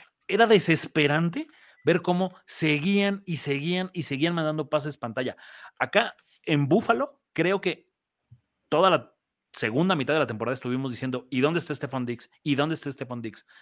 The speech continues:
Acá me encantó lo que hicieron con los Steelers. Primer pase, Stefon Diggs.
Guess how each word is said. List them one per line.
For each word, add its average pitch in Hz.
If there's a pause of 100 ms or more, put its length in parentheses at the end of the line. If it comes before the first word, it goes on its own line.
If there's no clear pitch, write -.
(440)
Acá 127
me 202
encantó 143
lo 180
que 143
hicieron 156
con 131
los 110
Steelers. 110 (180)
Primer 165
pase, 180 (120)
Stefon 123
Diggs. -